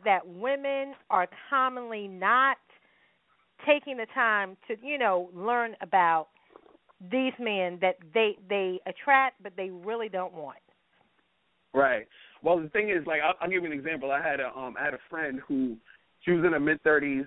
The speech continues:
Speaker 2: and she wanted to, you know, she was like, "I wanna get married, I wanna have kids," and all this other stuff. And so she was, and, but she was in love with this, this guy who was, like, I think he was, like, twenty-two or twenty-three, and, you know, they were going
Speaker 1: Mm.
Speaker 2: out for a year. And I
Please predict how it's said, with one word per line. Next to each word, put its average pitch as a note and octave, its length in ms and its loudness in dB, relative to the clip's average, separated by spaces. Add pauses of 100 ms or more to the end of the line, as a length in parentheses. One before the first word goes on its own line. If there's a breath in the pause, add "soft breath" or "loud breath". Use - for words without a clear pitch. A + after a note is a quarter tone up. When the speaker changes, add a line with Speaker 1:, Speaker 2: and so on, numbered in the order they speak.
Speaker 2:
and B2+ 180 -8 (140)
she D3 220 -4
wanted C3+ 420 -2 (160)
to, A#2+ 480 2
you C3+ 120 2
know, A2+ 200 2
she C#3+ 80 0
was C3 80 2
like, C3 140 6
"I - 20 0
wanna B2 160 0
get G#2+ 120 -2
married, E3+ 460 4
I C#3+ 60 -4
wanna A#2+ 220 -10
have A2+ 260 -12 (120)
kids," D#3 220 -4
and D3 80 -6
all C#3 100 -4
this C3+ 140 -6
other C#3 220 -2
stuff. A#2 200 -4 (680)
And E3+ 200 2 (120)
so D#3+ 260 6
she G3 60 -10
was, F3 160 -6 (240)
and, D3+ 180 -6
but D3+ 160 -4
she G#3+ 60 -4
was E3 200 4
in D3+ 140 0
love E3+ 160 0
with D3+ 180 -8
this, C#3+ 140 -4 (180)
this C3 160 -6 (100)
guy D#3+ 380 4
who D3+ 100 0
was, C#3+ 260 -2
like, C3 260 -4 (200)
I C3+ 40 -14
think D#3 120 -6
he C#3 60 -6
was, B2 60 -10
like, G#2+ 180 -10
twenty-two D3+ 460 -6
or C3 60 -2
twenty-three, C3+ 760 -6
and, C3 120 -2
you D3+ 120 2
know, A2+ 260 -4 (340)
they C#3+ 80 6
were D3+ 100 4
going D3+ 220 2
Speaker 1:
Mm. D#3 40 4
Speaker 2:
out D3 200 2
for C#3+ 120 -2
a C3+ 60 -2
year. D3+ 460 0 (480)
And D3 380 0 (100)
I D3 140 2